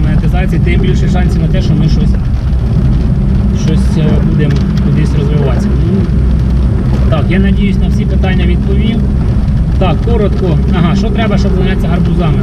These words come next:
хлопці? В першу чергу бажання, е, друге, точку збуту більш, ну, нормально. Е,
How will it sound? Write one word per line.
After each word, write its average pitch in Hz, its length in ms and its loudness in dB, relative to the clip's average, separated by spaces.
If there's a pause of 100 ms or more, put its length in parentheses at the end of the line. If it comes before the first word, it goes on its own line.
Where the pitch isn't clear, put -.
хлопці? - 320 0
В - 40 -2
першу - 360 0
чергу - 340 0
бажання, - 520 0 (800)
е, - 20 0 (100)
друге, 165 320 0 (100)
точку - 320 0
збуту - 420 0
більш, - 220 0
ну, - 360 0
нормально. - 460 2 (1040)
Е, - 340 2